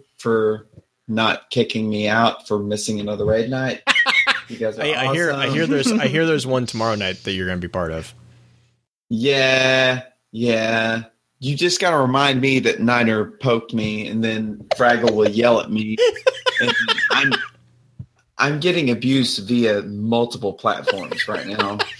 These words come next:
Speaker 2: <laughs> As it should be.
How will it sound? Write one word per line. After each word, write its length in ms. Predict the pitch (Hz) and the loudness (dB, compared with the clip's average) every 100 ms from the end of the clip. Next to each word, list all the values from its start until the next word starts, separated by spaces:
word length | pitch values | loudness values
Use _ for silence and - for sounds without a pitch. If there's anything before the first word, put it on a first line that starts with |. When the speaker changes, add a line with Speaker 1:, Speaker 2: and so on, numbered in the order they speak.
| - 254 | -6 -2
Speaker 2:
<laughs> 1500 | 294 320 294 226 214 226 208 - 208 - 214 - - - | -2 0 -2 -2 -4 -2 -4 -2 -4 -6 -10 -12 -14 -2
As 260 | 117 110 95 | 2 4 2
it 120 | 87 | 2
should 320 | - 107 85 | 2 2 2
be. 200 | 82 76 | 0 0